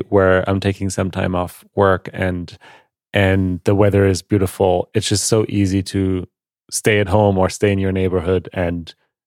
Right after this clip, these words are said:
do nothing, quote unquote. And that's also fine and has its place. But it's so easy to go to some amazing place in Berlin that you've never seen. And it takes you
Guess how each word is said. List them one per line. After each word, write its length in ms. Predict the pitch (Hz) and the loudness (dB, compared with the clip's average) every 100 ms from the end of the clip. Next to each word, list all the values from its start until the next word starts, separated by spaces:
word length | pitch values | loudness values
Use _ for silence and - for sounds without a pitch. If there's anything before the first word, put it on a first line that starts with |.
| - | -4
do 200 | 117 117 | 2 2
nothing, 580 | 110 107 98 107 98 101 | 4 2 0 0 0 -2
quote 260 | - 101 95 | 0 2 2
unquote. 340 | 95 101 101 | 0 2 2
And 260 | 113 113 110 | 2 0 2
that's 320 | 135 - - - - - | 0 0 -10 -14 -20 -2
also 580 | 98 120 104 90 85 - - _ _ _ | 0 2 2 2 0 -6 -20 _ _ _
fine 440 | - 98 90 85 | -4 -2 0 -2
and 120 | 87 85 | -4 -4
has 200 | 90 87 | -4 -6
its 120 | - | -6
place. 260 | 101 92 - - - - | -4 -4 -6 -18 -18 -2
But 100 | 123 | 0
it's 140 | 123 - | 0 -2
so 680 | - 175 147 147 139 139 143 | -4 0 2 4 4 2 -2
easy 420 | - 170 180 127 104 | 0 2 2 0 -2
to 120 | 120 | -2
go 280 | 110 123 127 | 4 4 4
to 200 | 123 127 | 2 0
some 260 | 117 127 127 | 0 0 2
amazing 400 | 120 117 117 117 | 2 2 0 -2
place 320 | - 123 - | -2 -2 -2
in 80 | 117 | -2
Berlin 360 | 107 110 131 120 | 0 2 2 2
that 120 | 104 | -2
you've 200 | 107 113 | -4 -2
never 240 | 113 110 | 0 0
seen. 600 | 104 - 143 131 117 127 - - - - _ _ _ | -2 0 2 2 0 -4 -8 -18 -20 -20 _ _ _
And 200 | 123 120 | 2 4
it 100 | 117 | 2
takes 340 | - 127 - 131 | 2 0 0 2
you 380 | 127 123 127 | 4 4 0